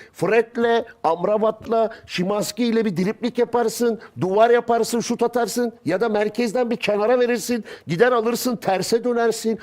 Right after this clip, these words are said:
Bunlar zor değil. Bu oyuncular bunları yapabilir. Hoca da tabii ki çok suçlu bu konuda.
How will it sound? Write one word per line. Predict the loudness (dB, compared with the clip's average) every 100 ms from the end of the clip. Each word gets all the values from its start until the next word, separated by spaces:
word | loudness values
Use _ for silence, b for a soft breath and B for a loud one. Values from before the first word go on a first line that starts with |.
| B -4
Bunlar | 0 2 2
zor | 2 2 2
değil. | 0 0 0 B B -4
Bu | 0 2
oyuncular | 2 0 0 2 2 0
bunları | -2 0 2
yapabilir. | 2 0 0 0 0 0 -2 B B B -4
Hoca | 0 2 2
da | 0
tabii | -2 -2 -2 -4
ki | -2 -4 B B B _
çok | -4 -4
suçlu | -4 -6 -4 -4
bu | -2
konuda. | -2 0 0 -2